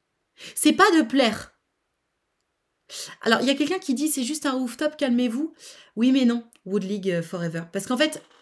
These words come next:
j'ai donné les, l'exemple du rooftop, ok, peut-être que c'est pas très clair. Alors, je vais être plus claire. L'objectif du premier, des premiers dates,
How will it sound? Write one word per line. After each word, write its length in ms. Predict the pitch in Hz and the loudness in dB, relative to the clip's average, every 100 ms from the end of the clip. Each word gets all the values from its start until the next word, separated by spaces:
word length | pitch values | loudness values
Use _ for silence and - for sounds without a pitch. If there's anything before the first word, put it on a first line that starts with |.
| - | -8
j'ai 160 | 190 226 | -2 2
donné 240 | 247 294 | 4 4
les, 160 | 285 254 | 4 2
l'exemple 360 | 233 220 269 | -2 0 0
du 80 | 254 | 0
rooftop, 360 | 254 247 285 277 | -2 -2 -2 -2
ok, 220 | 226 180 | -2 -4
peut-être 240 | 202 247 | -2 -4
que 80 | 247 | -4
c'est 120 | 226 | -6
pas 100 | 226 | -6
très 180 | 220 202 | -6 -8
clair. 220 | 180 165 - - | -8 -10 -10 -20
Alors, 180 | - 190 | -2 0
je 60 | 202 | 2
vais 60 | |
être 140 | 240 - | 0 -2
plus 160 | - | -14
claire. 280 | 226 202 180 _ _ - - _ _ _ - | -8 -8 -8 _ _ -20 -20 _ _ _ -2
L'objectif 460 | 226 269 285 359 | 0 0 0 -2
du 100 | 302 | -2
premier, 340 | 233 - 262 247 | -4 0 0 0
des 320 | - 175 311 | -2 2 2
premiers 340 | - 214 202 | 2 -4 -4
dates, 340 | 165 - - | -4 -6 -8